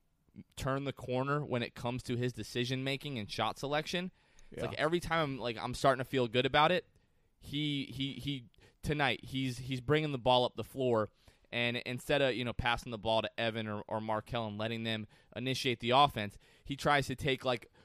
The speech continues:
Speaker 1: what I call, like, his, his slow-mo Euro step
Speaker 2: Yeah.
Speaker 1: into the lane and try to finish over, like, two guys, and
Speaker 2: Right.
Speaker 1: it went exactly how you
Speaker 2: It
Speaker 1: think
Speaker 2: didn't
Speaker 1: it would.
Speaker 2: go well.
Speaker 1: It didn't go well.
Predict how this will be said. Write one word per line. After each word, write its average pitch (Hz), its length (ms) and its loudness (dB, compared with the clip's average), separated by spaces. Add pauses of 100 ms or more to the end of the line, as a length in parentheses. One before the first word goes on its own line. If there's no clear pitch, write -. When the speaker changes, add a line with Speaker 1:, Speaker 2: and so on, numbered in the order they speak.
Speaker 1:
what 127 140 4
I 127 80 6
call, 127 280 4
like, 117 200 0
his, 120 320 -2
his 113 180 -6
slow-mo 139 720 4
Euro 131 360 0
step 156 380 -4 (220)
Speaker 2:
Yeah. 98 320 0
Speaker 1:
into 147 300 0
the 139 80 0
lane 131 240 0
and 127 200 -4
try 127 220 2
to 123 60 2
finish 123 340 -2
over, 123 180 0
like, 120 200 0
two 131 180 -2
guys, 117 380 2
and 107 120 -4
Speaker 2:
Right. 69 240 -2
Speaker 1:
it 120 100 0
went 123 180 0
exactly 113 460 -2
how 113 120 0
you 110 140 2
Speaker 2:
It 104 100 -6
Speaker 1:
think 104 160 2
Speaker 2:
didn't 95 160 0
Speaker 1:
it - 20 2
would. - 100 4
Speaker 2:
go 80 200 0
well. 82 240 -4
Speaker 1:
It 98 160 -6
didn't 131 300 -2
go 120 160 4
well. 143 340 2